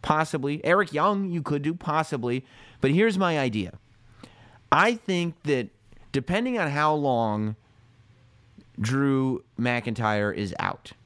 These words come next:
and who knows how long he'll be out, but he certainly won't be good for Royal Rumble. He won't be good. The next TakeOver is in January. It's only two months.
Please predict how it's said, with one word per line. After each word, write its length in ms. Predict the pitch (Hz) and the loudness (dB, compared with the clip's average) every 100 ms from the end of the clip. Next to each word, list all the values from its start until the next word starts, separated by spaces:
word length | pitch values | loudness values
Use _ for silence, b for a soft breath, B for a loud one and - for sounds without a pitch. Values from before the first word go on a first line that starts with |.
| _ | _
and 140 | 110 135 | -2 0
who 120 | 175 | 2
knows 240 | 165 135 | 2 0
how 140 | 120 110 | 0 -2
long 200 | 104 98 | 0 -2
he'll 140 | 98 | -2
be 160 | 98 95 | -2 -2
out, 160 | 98 | -2
but 100 | 127 | -2
he 80 | 127 | -4
certainly 760 | - - 208 165 165 139 131 B B B B | -4 2 2 2 0 0 -2 B B B B
won't 320 | 117 139 143 | 0 0 0
be 120 | 135 | -2
good 520 | 113 123 117 110 104 104 b b - | -2 0 2 0 -2 -8 b b -12
for 640 | - 120 110 107 104 104 | -2 0 2 2 0 -2
Royal 280 | 117 127 113 | 0 2 2
Rumble. 300 | 107 98 - | 2 -2 -4
He 120 | 110 | -2
won't 200 | 123 147 | 0 0
be 80 | 143 | 0
good. 160 | 131 117 | -2 -2
The 60 | |
next 200 | 127 143 | -2 -2
TakeOver 360 | 156 135 127 113 | -4 -2 -2 -2
is 100 | 110 | -2
in 100 | 104 | -2
January. 380 | 104 104 90 85 | -2 -2 -4 -4
It's 100 | 120 | -4
only 120 | 113 | -4
two 180 | - 101 | -2 -2
months. 360 | 90 - - | -4 -8 -18